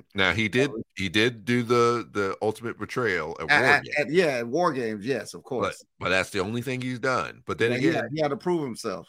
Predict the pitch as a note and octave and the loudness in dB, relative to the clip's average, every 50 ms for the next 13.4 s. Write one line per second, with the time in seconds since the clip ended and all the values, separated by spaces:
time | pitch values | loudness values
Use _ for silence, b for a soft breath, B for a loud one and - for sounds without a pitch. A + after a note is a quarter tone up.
0 | _ _ _ _ _ - B2 B2 - - C3 C3 C3+ C3 C3+ C#3+ C3 A#2 G#2+ A2 | _ _ _ _ _ -12 -8 -4 -2 0 0 2 2 2 2 2 0 -4 -6 -4
1 | D3 E3 D#3+ F3 F#3 F3 F3 E3+ D#3+ D#3 - D#3 C#3 A2+ b b b b b _ | -2 -2 0 0 2 2 2 2 2 2 0 -4 -6 -6 b b b b b _
2 | - C#3+ D#3+ F3 F#3 F#3+ F#3+ F3 D3+ D#3+ C#3+ B2+ F#3 G#3+ A3+ G3+ - - D#3+ C3 | 0 0 0 2 2 2 2 0 0 -4 -4 -4 -2 -2 -2 -2 -2 -2 -2 -2
3 | A2+ - - B2+ A#2+ A2+ - - - B2 A2+ F#2 D#2 - B2 A2+ A#2 B2+ B2+ G#2 | -2 -4 -6 -8 -8 -8 -10 -10 -8 -6 -6 -6 -6 -6 -6 -6 -4 -4 -6 -6
4 | - - - C#3+ D3 C#3+ C3+ B2+ A2 A#2+ B2 A#2 A2 G#2 G2+ F#2+ F#2 - - _ | -6 -6 -4 -2 -2 -2 -4 -6 -6 -6 -6 -4 -4 -4 -4 -6 -8 -10 -14 _
5 | _ _ _ _ _ _ _ _ _ _ _ _ _ _ _ F#2+ F#2 - - C3 | _ _ _ _ _ _ _ _ _ _ _ _ _ _ _ -12 -10 -8 -4 -2
6 | C3 C#3 C#3+ C3 - C3 B2 B2 G#2+ - - A2+ A#2 G2 F2+ - - - - - | -2 -2 -2 -2 -4 -4 -4 -4 -6 -8 -10 -10 -10 -8 -10 -10 -8 -6 -6 -6
7 | - A#2 G#2 F#2+ F#2 - _ _ _ _ - - - - D3 - D4 - C#4+ A3+ | -4 -6 -6 -8 -10 -14 _ _ _ _ -20 -20 -10 -6 -4 -2 -2 -2 -2 -4
8 | C3+ G2+ D#2 C2+ C2+ C#2 C#2+ _ _ _ _ _ _ _ _ _ _ - C3+ C3+ | -4 -6 -6 -8 -12 -18 -20 _ _ _ _ _ _ _ _ _ _ -4 -2 -2
9 | C3+ D3+ C#3+ C3+ - - - _ _ _ - - F3+ G3 G#3+ G#3+ F#3 E3+ D#3+ D3+ | -2 -4 -6 -8 -10 -14 -20 _ _ _ -4 -2 -2 0 0 0 0 0 0 -2
10 | D3 - - D#3+ D#3 D3 C#3 C3 C3 - - D#3+ - G2 F#2 G#2 C#3 F#3 D#3 E2+ | -4 -4 -6 -6 -4 -4 -4 -4 -6 -6 -8 -8 -6 -6 -6 -6 -4 -4 -6 -6
11 | A2+ G2+ - - - - E3+ F3 D3 C#3 A#2+ - - - D3 - B3+ B3 B3+ G#3+ | -8 -12 -18 -20 -10 -8 -4 -4 -4 -4 -6 -8 -14 -20 -20 -18 -16 -14 -14 -14
12 | G3 A3 B3 C4 B3 C4+ C4 A#3+ A3+ B3+ G#3+ A3 G#3+ F#3+ C#3+ - _ _ _ _ | -14 -14 -14 -8 -4 -4 -2 -2 -2 0 2 2 2 2 0 -4 _ _ _ _
13 | C#3 D3 D3 C#3+ B2+ B2+ A2+ A#2+ | -8 -6 -4 -4 -4 -6 -8 -12